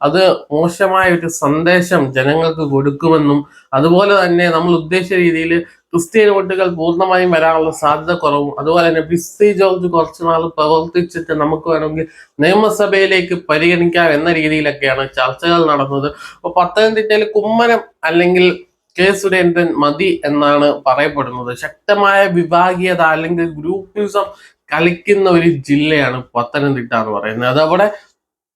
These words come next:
ഒരുപാട് ഗ്രൂപ്പുകളുണ്ട്. എനിക്ക് തന്നെ വളരെ വ്യക്തിപരമായിട്ട് അറിയാം. കാരണം കഴിഞ്ഞ നിയമസഭ, ഏഹ്, ഇലക്ഷൻ സമയത്ത് പത്തന-, അടൂര് മണ്ഡലത്തില് സ്ഥാനാർത്ഥിക്കെതിരെ പരസ്യമായിട്ട് ബി ജെ പിക്കാർ അടൂര്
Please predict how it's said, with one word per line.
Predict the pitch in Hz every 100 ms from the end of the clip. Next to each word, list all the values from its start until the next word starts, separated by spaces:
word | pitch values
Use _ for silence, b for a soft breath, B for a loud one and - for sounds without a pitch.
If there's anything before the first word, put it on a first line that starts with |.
| _ -
ഒരുപാട് | 147 156 185 175 185 202 202 202
ഗ്രൂപ്പുകളുണ്ട്. | 180 147 143 143 139 113 110 123
എനിക്ക് | 143 147 180
തന്നെ | 170 160 151
വളരെ | 127 135 156 160
വ്യക്തിപരമായിട്ട് | 131 - 139 135 135 120 113
അറിയാം. | 107 104
കാരണം | 135 147 143
കഴിഞ്ഞ | 135 143 156
നിയമസഭ, | 135 139 147 139 147 151 151 - B B B
ഏഹ്, | 123 - 135
ഇലക്ഷൻ | 135 143 143 165 139 135 -
സമയത്ത് | 131 127 135 131 131 135
പത്തന-, | 131 123 - 143 139 139
അടൂര് | 143 160 175 180
മണ്ഡലത്തില് | 165 135 139 143 143 139 139 139 B B
സ്ഥാനാർത്ഥിക്കെതിരെ | - 143 156 165 175 175 165 151 151 156
പരസ്യമായിട്ട് | 160 170 196 185 - 240 226 208 202 196
ബി | 180
ജെ | 170 175
പിക്കാർ | 170 170 165
അടൂര് | 151 156 170 175